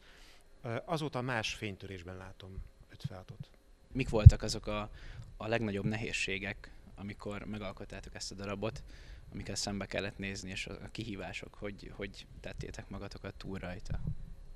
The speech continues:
Speaker 1: Hát, ö, ez egy jó kérdés.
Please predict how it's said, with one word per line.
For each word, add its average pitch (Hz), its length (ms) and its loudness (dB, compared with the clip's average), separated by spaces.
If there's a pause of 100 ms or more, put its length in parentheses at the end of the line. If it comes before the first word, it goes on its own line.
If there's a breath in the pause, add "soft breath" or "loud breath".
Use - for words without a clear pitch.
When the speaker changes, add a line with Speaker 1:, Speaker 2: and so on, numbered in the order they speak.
(360)
Speaker 1:
Hát, 160 640 -6
ö, 120 400 -4 (1200)
ez 110 160 -6
egy 110 100 -4
jó 107 160 -2
kérdés. 101 400 -6